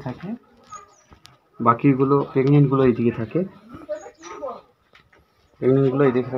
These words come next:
থাকে, নর্মালগুলো এইদিকে থাকে, বাচ্চা টাচ্চা সব কিছু সব। আর রাতে কিছু কোনো কোনো সময় শীতকালে হালকা খাবার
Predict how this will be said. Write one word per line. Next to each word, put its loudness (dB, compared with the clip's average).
থাকে, -2
নর্মালগুলো -2
এইদিকে -2
থাকে, -16
বাচ্চা -6
টাচ্চা -10
সব -10
কিছু -20
সব। -14
আর 2
রাতে 0
কিছু -8
কোনো -6
কোনো -4
সময় -4
শীতকালে -4
হালকা -6
খাবার -2